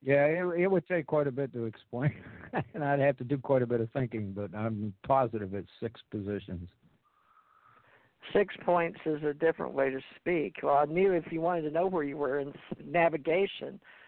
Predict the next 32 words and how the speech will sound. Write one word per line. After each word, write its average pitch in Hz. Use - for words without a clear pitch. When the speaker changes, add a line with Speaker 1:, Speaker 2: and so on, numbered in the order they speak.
Speaker 2:
we 143
always 135
had 131
three 131
points, 139
but, 131
uh, 135
navigation 175
in 147
space, 147
but, 131
uh, 135
I 139
don't 175
know 165
if 160
we're 165
supposed 160
to 147
start 247
that 135
or 135
not, 139
but 156
to 151
tell 175
you 180
the 160
truth, 196
the -
navigation 170
in 151